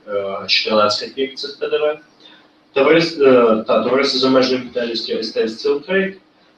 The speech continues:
тридцять три тисячі сто, е, ой, п'ятсот сімнадцять гривень, е, двадцять копійок, це з П Д В. Не меншою ціною пропозиції являється ці-,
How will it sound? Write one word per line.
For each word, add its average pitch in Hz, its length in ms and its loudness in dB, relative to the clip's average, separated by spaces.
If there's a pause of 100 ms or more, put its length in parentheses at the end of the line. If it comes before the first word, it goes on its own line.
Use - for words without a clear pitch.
(100)
тридцять 143 420 -2
три 127 220 2
тисячі - 560 -2
сто, - 380 -2 (320)
е, 117 80 -10 (240)
ой, 110 200 0
п'ятсот - 480 2
сімнадцять - 460 -2
гривень, 156 460 -2 (140)
е, 98 360 -12 (380)
двадцять 127 300 -2
копійок, - 260 -8
це 107 120 -10
з 110 80 -10
П - 160 -10
Д - 60 -12
В. - 180 -14 (720)
Не 139 140 4
меншою - 360 6
ціною 135 360 2
пропозиції 135 640 0
являється 120 600 2
ці-, 127 200 -8